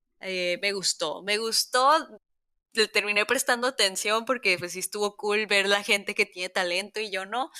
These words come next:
<laughs> Y ver cómo hace, cómo le hacen para que s-, salgan las cosas como un, algo muy realista. Está cool. Y nomás vi esos dos, el del chocolate, no lo he terminado. Llevo como cinco episodios apenas.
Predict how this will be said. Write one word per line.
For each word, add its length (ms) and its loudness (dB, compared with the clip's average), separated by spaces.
<laughs> 520 0
Y 120 2
ver 200 2
cómo 220 2
hace, 280 2
cómo 320 4
le 120 6
hacen 360 0
para 200 0
que 120 -4
s-, 180 -12
salgan 420 -4
las 140 -8
cosas 580 -12
como 220 -14
un, 100 -20
algo 280 -6
muy 200 -12
realista. 680 -8
Está 340 -8
cool. 280 -12
Y 100 -4
nomás 320 2
vi 140 4
esos 340 0
dos, 200 2
el 160 -2
del 180 -2
chocolate, 600 0
no 120 0
lo 80 4
he 60 2
terminado. 880 0
Llevo 240 0
como 240 -2
cinco 300 -6
episodios 600 -8
apenas. 480 -6